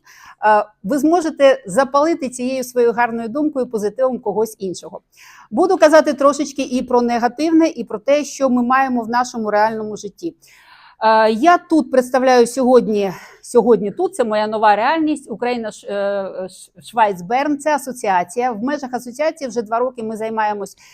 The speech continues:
інтеграційними проєктами, культурними, соціальними, освітніми проєктами. Ми допомагаємо зрозуміти, яким чином ми можемо рухатись далі в нашому житті.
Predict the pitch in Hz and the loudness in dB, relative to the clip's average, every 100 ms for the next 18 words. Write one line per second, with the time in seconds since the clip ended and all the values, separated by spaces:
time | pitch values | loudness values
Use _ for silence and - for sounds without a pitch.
0 | - _ 247 254 254 262 254 277 285 311 | -20 _ -2 0 2 0 -2 -2 -2 -2
1 | 285 285 285 285 262 247 233 294 285 277 | 0 0 0 -2 -8 -8 -12 -8 -6 -4
2 | 269 262 233 - 220 233 247 269 262 247 | -6 -8 -12 0 2 4 2 -2 -4 -6
3 | - 240 247 220 220 202 240 254 277 277 | -4 -4 -4 -4 -6 -2 -2 0 -2 0
4 | 285 294 - 311 349 339 _ _ _ - | 0 0 -4 -4 -4 -8 _ _ _ -10
5 | - 285 277 285 247 302 277 269 311 349 | 2 4 6 2 0 0 2 2 4 4
6 | 320 277 254 196 139 _ _ _ _ _ | 4 2 0 -2 -6 _ _ _ _ _
7 | - 180 247 262 277 302 311 - 180 156 | -12 -4 0 2 4 6 6 2 -6 -6
8 | _ - 208 254 277 247 311 311 285 254 | _ -6 -2 -2 -2 -2 -2 0 0 0
9 | 240 247 247 220 208 226 247 240 226 190 | 0 -2 -2 -4 -2 -2 -2 -4 -4 -4
10 | 190 226 233 196 190 190 185 175 175 - | 0 0 0 -4 -4 -6 -10 -10 -12 -18
11 | - | -20